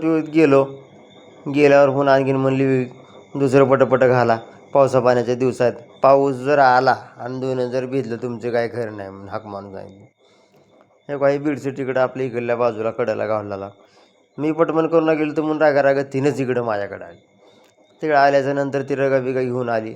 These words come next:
आणि पटपट वाळा घालून म्हणून मला सांगायला होती. मी म्हणलं, "लगेच पटपट वाळा घालतो." ती रगबी टाकली. ते बाई माणसाला कसं असते, आता अचानक आपण गड्या माणसानं काम केलं ते पटतच नाही. त्याला धरू लागली व्यवस्थित लगेच, त्याच्यावर पुन्हा विटाच ठेवू,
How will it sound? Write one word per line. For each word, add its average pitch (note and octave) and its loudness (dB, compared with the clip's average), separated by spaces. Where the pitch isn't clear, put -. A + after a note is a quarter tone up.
आणि A2+ -12
पटपट C3+ -2
वाळा B2+ 4
घालून A#2+ 0
म्हणून A#2+ -10
मला D3 -2
सांगायला G2+ -2
होती. G2+ -18
मी D3+ -8
म्हणलं, D3 -6
"लगेच D3 -4
पटपट C3+ -6
वाळा C3 0
घालतो." A2+ -6
ती C#3 -4
रगबी C3+ -2
टाकली. A#2 -2
ते D3+ -10
बाई D#3+ 4
माणसाला D#3 0
कसं D3 -4
असते, C#3+ -2
आता C#3 -2
अचानक C3+ 0
आपण C3+ 0
गड्या C3+ 2
माणसानं A#2+ -4
काम A#2 -2
केलं A2 -8
ते G#2+ -10
पटतच G#2 -8
नाही. F2+ -20
त्याला B2+ -2
धरू B2+ -4
लागली A#2+ -2
व्यवस्थित A#2 -8
लगेच, A2 -10
त्याच्यावर B2 -2
पुन्हा A#2 -4
विटाच A#2 -4
ठेवू, G#2+ -12